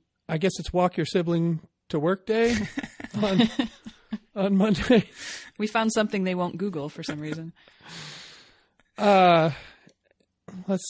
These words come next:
Speaker 1: see. Luke is not comfortable with, uh, uh, I don't even know what this means. Block boxing?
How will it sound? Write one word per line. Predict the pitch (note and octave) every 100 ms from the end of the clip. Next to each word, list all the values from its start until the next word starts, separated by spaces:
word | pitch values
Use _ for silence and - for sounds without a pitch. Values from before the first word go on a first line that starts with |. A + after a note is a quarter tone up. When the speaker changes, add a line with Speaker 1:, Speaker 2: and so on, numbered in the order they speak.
| -
Speaker 1:
see. | D#3+ D3 C#3 C#3
Luke | E3 F#3
is | F3+ G3
not | D#3+
comfortable | F3+ D#3+ D#3 D#3+ D#3 D3+
with, | D3+ D#3 D3+ -
uh, | D3 C#3 C3+ C3 B2+ B2
uh, | D#3 C3+ C3 B2 - - - - - _ _ _ _ _ _ _ _ _ _ -
I | E3 G#3+
don't | F3+
even | D3 D3+
know | E3
what | E3+
this | E3+
means. | G#3 G3 D3
Block | A#2+ D#3 F3 -
boxing? | E3+ F#3 - G3 G3+